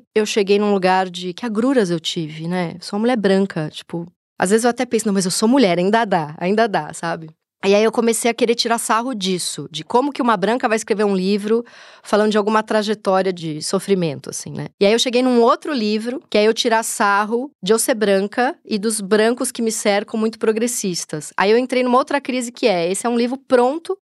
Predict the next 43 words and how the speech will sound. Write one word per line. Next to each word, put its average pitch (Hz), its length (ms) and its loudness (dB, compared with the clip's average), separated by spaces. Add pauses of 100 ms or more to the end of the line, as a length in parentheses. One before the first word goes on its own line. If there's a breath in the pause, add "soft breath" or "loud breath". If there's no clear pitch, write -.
(140)
pra 240 240 2
dar 220 240 0
motivo 247 640 -2
pra 233 300 0
extrema-direita 220 720 0
falar, 208 240 2
"Olha 233 140 2
como 247 160 -4
a - 0 -
esquerda 220 300 -2
é 214 40 0
ridícula." 156 520 -8 (220)
Então 254 240 2
eu 370 80 2
travo, 285 520 0
qualquer 254 260 0
ideia 269 300 2
de 240 100 -6
livro 214 240 -2
que 214 80 -4
eu 202 60 -2
tenho, 233 160 2
eu 247 60 2
travo, 226 360 0
porque 196 480 -2
eu 190 100 0
acho 190 120 0
que 220 60 -4
eu 220 40 0
cheguei 214 220 0
num 208 40 0
momento 196 280 -2
da 175 60 0
minha 170 120 -2
vida 208 240 0
que 208 300 0 (180)
precisa 269 300 0
ser 254 160 0
um 233 120 2
livro 190 840 2 (520 soft breath)
que - 80 2
é 202 40 6
um, 214 160 0